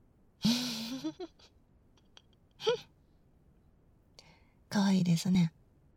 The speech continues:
いいですね。<laughs> 似合ってる。いや、今、今さ、なんかこう、電池をね、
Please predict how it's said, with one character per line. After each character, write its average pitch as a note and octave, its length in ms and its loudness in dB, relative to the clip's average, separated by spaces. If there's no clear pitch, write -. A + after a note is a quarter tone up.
い A3 100 2
い - 20 0
で E3 140 4
す - 120 -6
ね。 F#3 300 -2
<laughs> A3 80 8
似 G3+ 160 4
合 G#3 60 6
っ - 20 2
て - 220 -4
る。 - 100 -4
い G#3 60 4
や、 G#3+ 100 10
今、 G#3+ 340 6
今 A#3 260 0
さ、 F#3 220 4
な G#3 200 4
ん G#3+ 40 -2
か F3 200 2
こ E3+ 360 2
う、 - 40 -18
電 D#4 200 4
池 - 200 0
を F#3+ 40 4
ね、 F3 280 6